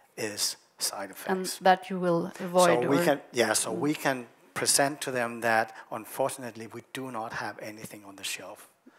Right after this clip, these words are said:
Speaker 1: for you. That's not the message that most people want, but unfortunately, that is the situation for a number of patients.
Speaker 2: Okay, and back to the, the stock market. When you go to the, the First North,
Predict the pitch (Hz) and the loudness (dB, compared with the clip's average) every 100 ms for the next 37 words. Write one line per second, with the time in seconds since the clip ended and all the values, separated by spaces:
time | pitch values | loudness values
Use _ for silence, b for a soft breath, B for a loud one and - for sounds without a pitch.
0 | b b _ _ _ 98 92 82 - _ | b b _ _ _ -16 -16 -18 -20 _
1 | _ _ _ _ _ _ _ _ _ _ | _ _ _ _ _ _ _ _ _ _
2 | _ _ _ 113 - 139 127 117 - - | _ _ _ -6 -4 -2 -2 -4 -6 -8
3 | 110 113 - 110 - 104 101 107 107 - | 2 4 4 -2 -6 -6 -6 -4 -6 -6
4 | 123 107 98 101 117 - - B B B | -10 -10 -8 -6 -8 -10 -20 B B B
5 | 123 113 107 104 139 143 135 107 113 120 | -10 -4 -6 4 6 6 0 2 6 6
6 | 123 117 - 107 - 113 113 113 110 104 | 4 -4 -2 -2 -2 -4 -6 -6 -8 -10
7 | 107 101 101 98 90 - - - - - | -6 -4 -4 -4 -8 -10 -10 -12 -14 -18
8 | _ _ _ _ _ _ _ _ _ _ | _ _ _ _ _ _ _ _ _ _
9 | B B B B B _ - 202 185 - | B B B B B _ -8 2 2 4
10 | 208 233 233 240 214 208 - 208 - 247 | 8 8 8 4 6 4 4 0 6 6
11 | 226 - 208 190 180 175 196 196 196 214 | 6 2 4 8 8 6 -2 0 4 6
12 | 202 208 196 190 185 180 180 170 180 196 | 4 4 6 8 8 8 4 2 0 2
13 | 185 202 196 196 | 2 2 2 2